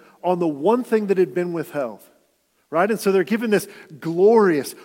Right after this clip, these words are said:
wonderful, delicious, lush garden with all the food and the fruit that they could possibly desire, that they could possibly eat. They,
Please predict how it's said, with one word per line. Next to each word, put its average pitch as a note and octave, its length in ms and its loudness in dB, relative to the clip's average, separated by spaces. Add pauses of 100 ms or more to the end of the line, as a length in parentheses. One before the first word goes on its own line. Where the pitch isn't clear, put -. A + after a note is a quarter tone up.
(160)
wonderful, E3+ 800 0 (200)
delicious, E3 840 0 (200)
lush G3 480 0
garden F#3 500 2 (1200)
with E3 160 -4
all A#3 100 4
the A#3 80 0
food A#3 680 -2 (200)
and F#3 120 -4
the D#3+ 60 -2
fruit G#3+ 420 -6
that E3 100 -8
they F#3 80 0
could D#3+ 200 -6
possibly F3 840 -2 (340)
desire, D#3+ 600 0
that C3 140 -16
they F3+ 100 -4
could E3 180 -4 (200)
possibly E3+ 880 -2 (340)
eat. D#3 300 -6
They, F3 140 -2